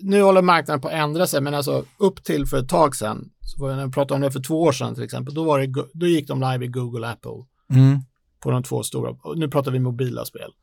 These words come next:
Speaker 2: Mm.
Speaker 1: Då gick de live i de två kanalerna, så ligger de där allihopa, och så finns det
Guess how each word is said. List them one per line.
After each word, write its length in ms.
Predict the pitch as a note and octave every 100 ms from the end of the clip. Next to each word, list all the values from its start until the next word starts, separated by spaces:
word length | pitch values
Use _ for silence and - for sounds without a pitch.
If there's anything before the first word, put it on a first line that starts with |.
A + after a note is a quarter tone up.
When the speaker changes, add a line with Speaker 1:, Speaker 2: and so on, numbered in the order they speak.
| _
Speaker 2:
Mm. 260 | C3 C3+ C#3 C3 _ _ _ _ _ _ _ _ -
Speaker 1:
Då 100 | G3
gick 120 | G3
de 120 | F3+
live 260 | E3+ D3+ C#3+
i 20 |
de 220 | C3 B2
två 180 | - C#3
kanalerna, 560 | D3+ D#3+ A3+ G#3+ F#3+
så 120 | E3+ D#3
ligger 240 | C#3+ B2+
de 140 | B2+
där 160 | A2+ A2+
allihopa, 460 | B2+ A2 G#2+ G2+ G#2+
och 100 | -
så 100 | A2
finns 240 | A2 -
det 180 | A2+